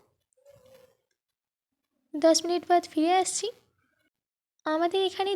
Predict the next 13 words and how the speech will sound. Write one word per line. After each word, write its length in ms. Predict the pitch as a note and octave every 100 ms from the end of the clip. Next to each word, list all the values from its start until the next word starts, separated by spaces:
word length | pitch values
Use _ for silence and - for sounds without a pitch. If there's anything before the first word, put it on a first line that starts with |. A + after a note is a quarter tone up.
| F4
দশ 120 | D#4+ E4
মিনিট 160 | F4 E4+
হয়ে 120 | F4+ F4+
গেছে। 220 | F4+ G4+ A#4+ - - - -
এবার 200 | E4 F#4 D#4+
ঢাকাটাকে 360 | D#4+ D#4 E4 E4
খুলে 160 | E4 E4
নিয়ে 120 | F4 D#4+
মিক্স 160 | D#4+ -
করে 120 | F4+ F4+
নিতে 160 | F4 F4
হবে। 220 | F4+ F4 C5 - _ _ _ _ _ _ _ _ _ _ _ _ _ _ _ _ _ _ _ - - - - _ - - - - _ _ _ _ - - _ D#4 D#4
দেখুন, 260 | D#4+ G#4